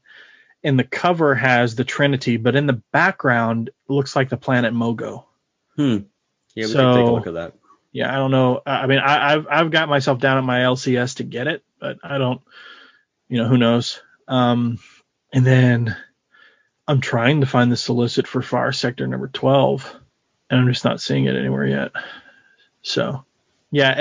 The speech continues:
Speaker 1: it looks like we're pretty sparse on stuff. It'll just be Green Lantern, and then we just would wanna decide if we wanna cover the Green Lantern stuff that's in Crime Syndicate,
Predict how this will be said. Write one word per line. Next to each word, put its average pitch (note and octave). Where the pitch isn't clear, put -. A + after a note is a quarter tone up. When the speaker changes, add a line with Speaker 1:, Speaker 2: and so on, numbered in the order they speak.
Speaker 1:
it D3
looks E3+
like D3+
we're C#3
pretty C3+
sparse B2+
on B2
stuff. B2
It'll B2+
just B2+
be C3
Green B2+
Lantern, A#2+
and B2
then B2
we B2
just C3
would B2+
wanna A#2+
decide A#2+
if C3
we B2
wanna A#2+
cover A#2
the C3
Green B2
Lantern A#2+
stuff A#2+
that's B2+
in B2+
Crime B2
Syndicate, B2